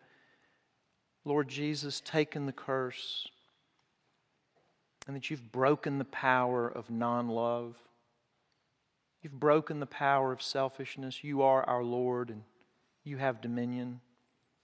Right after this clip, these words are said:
We pray that we would be very, very loving with one another, very gracious and patient. Lord, make us a community that interprets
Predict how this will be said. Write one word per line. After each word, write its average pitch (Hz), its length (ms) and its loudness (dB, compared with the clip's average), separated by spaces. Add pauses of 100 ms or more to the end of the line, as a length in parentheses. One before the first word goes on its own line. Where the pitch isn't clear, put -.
(1400)
We 160 100 -10
pray 151 320 4
that 139 140 -2
we 139 120 -2
would 127 160 -4
be 127 160 0
very, 151 540 0
very 135 300 -2
loving 123 400 0
with 113 160 -8
one 113 160 -4
another, 110 520 -4
very 127 160 -4
gracious 123 680 -2
and - 140 -20
patient. 135 640 -8 (2250)
Lord, 156 140 -4
make 185 220 2
us - 160 0
a 131 60 -6
community 135 600 -2
that 120 220 -6
interprets - 800 -2